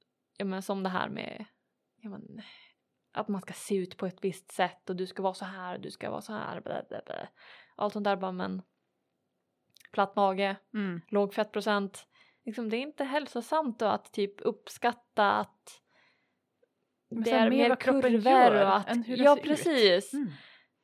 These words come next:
Speaker 1: Att kroppen är squishy och att den är mysig och att den har en helt annan uppskattning för hur den ser ut på grund av hur den funkar.
Speaker 2: Ja, men exakt.
Speaker 1: Att, ja,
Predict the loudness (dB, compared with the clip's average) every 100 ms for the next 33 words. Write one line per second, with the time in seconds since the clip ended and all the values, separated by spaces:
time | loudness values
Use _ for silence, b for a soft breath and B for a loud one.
0 | _ -10 -6 -4 -4 0 0 -2 -6 -4
1 | 0 0 0 -2 -6 -10 -8 -8 -6 -4
2 | -4 -4 -4 -4 -6 -4 -4 -2 -2 -2
3 | -2 _ -18 -14 -4 -2 -2 -2 -2 0
4 | -2 0 -4 -4 -8 -12 -4 -4 -4 _
5 | -2 -2 -4 -4 0 0 -2 -6 -6 -6
6 | -8 -12 _ _ _ _ _ _ _ _
7 | _ _ _ _ 2 2 4 0 -2 -10
8 | -4 0 0 0 -2 -4 -4 -2 -4 2
9 | 2 2 -6 -6 -2 -2 0 -2 -2 -4
10 | -4 -4 2 2